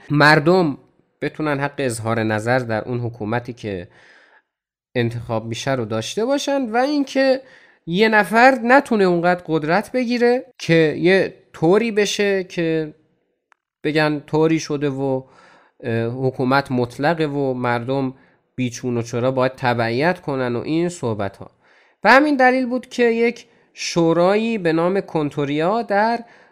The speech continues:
روم به وجود اومد، در شهرهای مختلف. البته این مردمی که ما می‌گیم حق اظهار نظر داشتن، همه مردم رو که شامل نمی‌شدن، فقط افرادی بودند، افراد مذکری بودند، اینطوری بگم بهتره،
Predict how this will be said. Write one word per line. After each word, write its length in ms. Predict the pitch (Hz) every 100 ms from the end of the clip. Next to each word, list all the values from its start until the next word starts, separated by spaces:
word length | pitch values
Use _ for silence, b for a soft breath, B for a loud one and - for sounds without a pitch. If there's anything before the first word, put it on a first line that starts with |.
| b
روم 460 | 131 156 185 202
به 120 | 156 147
وجود 340 | 123 117 110
اومد، 300 | 98 90 90
در 120 | 98
شهرهای 460 | 101 - 101 104 98
مختلف. 440 | 98 95 95 101 -
البته 400 | - 285 349 -
این 160 | 320 302
مردمی 440 | 220 214 220 277
که 120 | 294
ما 140 | 277 247
می‌گیم 320 | 269 311 330
حق 180 | 202 180
اظهار 460 | 151 147 143 139 135
نظر 360 | 131 127 123
داشتن، 560 | 120 120 117 - 117 110 b b b
همه 340 | 151 165 185
مردم 400 | 190 196 196 240
رو 80 | 285
که 140 | 294
شامل 340 | 262 233 220 240
نمی‌شدن، 680 | 285 294 202 143 117 98 95 b b b b b b
فقط 420 | - 208 262 - - _ -
افرادی 640 | 185 180 - 208 240 262 285
بودند، 480 | 262 247 240 240 233
افراد 380 | 175 175 185 202
مذکری 800 | 220 185 175 175 - 220 185 135
بودند، 400 | 120 117 113 113
اینطوری 360 | 117 120 120
بگم 380 | 120 113 135 147
بهتره، 600 | 117 110 120 110 95 85